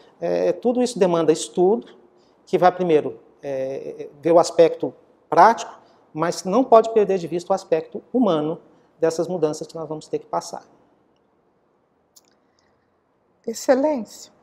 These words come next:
Speaker 2: o mercado já sente a chamada quarta revolução industrial, termo usado por especialistas para a referência a chegada de novas tecnologias, como a inteligência artificial,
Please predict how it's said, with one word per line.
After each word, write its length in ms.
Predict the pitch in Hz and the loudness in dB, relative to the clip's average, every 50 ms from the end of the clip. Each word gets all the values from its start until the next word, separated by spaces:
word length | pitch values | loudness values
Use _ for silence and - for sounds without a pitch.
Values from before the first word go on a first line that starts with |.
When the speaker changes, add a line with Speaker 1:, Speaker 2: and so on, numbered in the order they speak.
| _ _ _ _ - | _ _ _ _ -12
Speaker 2:
o 100 | - 302 | -10 -6
mercado 800 | 302 269 269 277 - - - _ - 311 330 339 311 208 - 233 | 0 0 0 0 0 -6 -16 _ -6 -4 -2 -2 -2 -2 -4 -4
já 200 | - - 294 294 | 2 4 2 2
sente 560 | 294 - - - 277 254 294 294 - - 277 | 2 -4 -8 -6 -6 -4 -6 -6 -6 -6 -6
a 40 | 269 | -6
chamada 540 | - - - 240 254 247 233 254 240 240 | -6 -6 -8 -8 -4 -2 -2 -2 -2 -2
quarta 480 | - - - 262 254 277 269 - - - | -6 -2 2 4 4 4 2 -2 -8 -8
revolução 800 | 254 247 294 277 285 285 285 269 247 240 - - - 233 233 254 | -4 -2 -2 -2 2 2 2 2 0 -6 -12 -12 -10 -10 -10 -10
industrial, 800 | 226 220 262 - - - - - 285 311 254 196 185 - - - _ _ _ _ _ _ _ _ _ - - _ _ _ _ _ _ _ _ _ - | -10 -14 -14 -16 -16 -14 -10 -6 -2 0 0 0 0 -2 -10 -16 _ _ _ _ _ _ _ _ _ -20 -20 _ _ _ _ _ _ _ _ _ 2
termo 380 | 285 285 320 330 294 311 285 | 4 4 4 4 2 -2 -4
usado 640 | 254 240 208 - - 220 208 233 254 254 240 208 226 | -4 -6 -6 -6 -4 0 2 2 2 2 0 -2 -8
por 280 | - - - 240 247 | -8 -2 -2 -2 -2
especialistas 1300 | 240 240 - - - - 240 247 - - 214 180 202 208 240 262 269 247 - - - - 180 - - - _ _ _ - - _ _ _ - | -2 -6 -12 -8 -2 -2 -2 -2 -2 -4 -4 -4 -4 -6 -6 -8 -8 -10 -12 -16 -14 -14 -14 -14 -16 -20 _ _ _ -20 -20 _ _ _ 0
para 280 | - 240 254 277 277 269 | 4 6 6 8 6 4
a 40 | 269 | 2
referência 1040 | - 254 294 294 294 - 277 226 202 226 247 262 294 277 - - - - 185 180 _ _ _ _ _ _ _ - | 2 0 -2 -2 0 2 0 0 0 -2 -6 -6 -8 -10 -14 -16 -16 -14 -14 -14 _ _ _ _ _ _ _ -2
a 60 | 226 254 | -2 -2
chegada 720 | - - 277 254 214 - 202 214 226 247 247 - 220 226 | 0 0 0 0 2 2 4 4 6 4 4 2 -2 -2
de 180 | 214 196 - 240 | -4 -6 -12 -12
novas 460 | 233 226 233 240 247 254 269 - - | -6 -2 0 0 0 -2 -6 -10 -4
tecnologias, 1160 | - 254 247 247 - 269 262 254 269 277 294 294 285 - 226 226 226 226 190 - - - - _ _ _ _ _ _ _ _ | -2 -2 -2 -2 -4 -6 -2 0 4 4 4 4 2 -2 -8 -8 -6 -6 -8 -8 -12 -20 -20 _ _ _ _ _ _ _ _
como 300 | - - 240 247 254 254 | -6 -6 -6 -4 -2 -4
a 80 | 254 254 | -4 -4
inteligência 800 | 269 262 - 302 277 262 262 240 - 262 233 233 - - 247 233 | -6 -8 -6 -4 -4 -4 -4 -10 -10 -10 -12 -12 -10 -8 -8 -8
artificial, 920 | - - - - _ - 269 247 - - - 294 277 214 180 196 202 | -10 -12 -20 -20 _ -12 -12 -12 -12 -10 -6 -4 -2 -2 -4 -6 -12